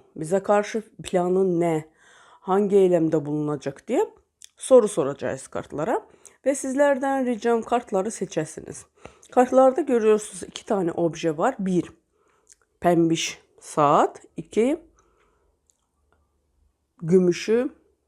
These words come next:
su kabı. Evet, siz seçin arkadaşlar, bana odaklanın. Ben de sizin odaklanmanızla, beyin güçlərimizi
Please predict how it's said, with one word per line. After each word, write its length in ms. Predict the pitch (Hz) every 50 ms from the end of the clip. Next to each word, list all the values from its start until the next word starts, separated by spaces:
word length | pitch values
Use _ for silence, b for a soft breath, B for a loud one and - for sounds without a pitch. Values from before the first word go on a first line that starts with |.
| _ _ _ _ _ _ - -
su 240 | - - - 226 -
kabı. 360 | - 196 151 - - - - - _ _ _ _ _ _ _ _ _ _ _ _ _ _ _ _ _ _ _ _ _ _ B B B B B B B B B
Evet, 240 | 247 247 208 190 196
siz 200 | - - 294 311
seçin 420 | - - - 320 320 320 302 262 233
arkadaşlar, 720 | 214 202 208 202 180 175 170 - - 165 165 160 160 160
bana 220 | 202 240 277 285
odaklanın. 920 | - 233 208 190 220 220 220 - 240 240 240 214 180 170 175 190 185 _ _ _ _ b b b b b b b b b b b b -
Ben 280 | 226 262 294 302 277 233
de 100 | 233 233
sizin 600 | - - - 202 185 185 233 269 311 330 - -
odaklanmanızla, 1200 | - 190 175 196 196 196 - 208 190 185 190 185 180 175 175 175 190 220 214 175 151 147 127 113 - - _ _ _ _ _ B B B B B B B B _ -
beyin 520 | 170 160 190 202 202 220 269 320 349 339 247
güçlərimizi 720 | 226 - - - 190 185 175 165 160 160 160 151 139